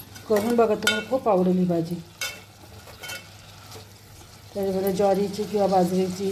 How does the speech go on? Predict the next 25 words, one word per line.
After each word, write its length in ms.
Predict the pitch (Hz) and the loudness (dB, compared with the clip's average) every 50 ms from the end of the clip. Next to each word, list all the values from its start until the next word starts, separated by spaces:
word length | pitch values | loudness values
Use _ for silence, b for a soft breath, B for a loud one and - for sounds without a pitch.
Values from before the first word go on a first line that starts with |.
| - - | 0 2
तांदळाची 440 | 208 190 190 190 202 202 196 240 233 | 4 4 4 2 0 -2 0 0 0
भाकरी 320 | 202 185 175 - 180 185 | 0 0 0 0 0 -2
चालेल, 320 | 180 180 185 165 165 185 185 - - - - - - - - - - - - | -2 -4 -4 -4 -4 -4 -6 -10 -14 -18 -18 -18 -18 -20 -20 -20 -14 -12 -12
ती 60 | 202 - - | -10 -10 -8
खाल्ली 240 | 196 196 196 196 196 | -8 -6 -4 -4 -4
तर 140 | 190 - 208 | -2 0 0
आणखीन 340 | 190 185 180 - 220 202 185 - | 2 0 0 0 -2 -4 -2 -2
छान 200 | 185 185 180 180 | 2 4 4 4
लागेल 340 | 180 175 160 165 170 170 170 | 4 4 2 0 -2 -2 -2
तुम्हाला. 360 | 185 175 175 175 175 175 180 180 - - - - - - - - - - - - - - - - - - - - - 202 | -2 -2 -2 -2 -2 -2 -4 -4 -6 -10 -14 -16 -18 -20 -20 -20 -20 -20 -18 -18 -18 -18 -18 -18 -20 -20 -20 -18 -16 -12
आता 140 | 180 196 | -8 -8
आपण 180 | 196 185 - 208 | -6 -6 -4 -4
याच्यावरती 500 | 202 190 - 208 202 202 196 190 - 233 262 - - - - - - - - - - - - - - - | -6 -4 -4 -2 -2 -2 -2 -2 -2 -4 -4 -4 -8 -16 -16 -18 -18 -18 -18 -18 -18 -18 -18 -18 -8 -2
झाकण 340 | 190 185 180 180 208 214 233 | 0 0 0 2 0 -2 -2
ठेवायचं 640 | 214 - 208 190 180 180 170 165 - 190 226 311 - - - - - - - - - - - - - - - - - - - - - - - - - - - | 0 2 4 4 6 6 4 2 -2 -6 -10 -10 -10 -12 -12 -14 -14 -16 -20 -20 -20 -20 -20 -20 -20 -20 -20 -20 -20 -20 -20 -20 -20 -20 -20 -20 -10 -8 -8
आणि 720 | - - - - - - - - - - - - 190 196 180 | -8 -8 -10 -14 -12 -12 -12 -12 -12 -16 -12 -8 -6 0 2
गरम 220 | 190 202 202 226 226 | 4 4 4 2 0
पाणीच 380 | - 226 214 208 233 226 - | -2 -2 -2 -2 -2 -2 -2
ओतायचं, 420 | 196 170 175 180 165 165 165 175 170 | -2 0 2 2 2 2 2 -2 -8
म्हणजे 400 | 160 - - - - - 196 190 - | -8 -10 -14 -18 -16 -14 -12 -8 -6
पटकन 340 | 220 208 - - - 226 226 | -6 -6 -6 -6 -6 -6 -4
त्या 140 | - 226 208 | -2 0 2
वाफेवरती 580 | 202 196 185 185 202 202 190 196 190 190 - 196 | 4 2 2 2 -2 -2 -2 -2 -2 -2 -4 -6
आपली 180 | 185 190 190 | -6 -4 -4
भाजी 380 | 180 190 185 160 160 185 233 | -2 0 0 0 0 -2 -4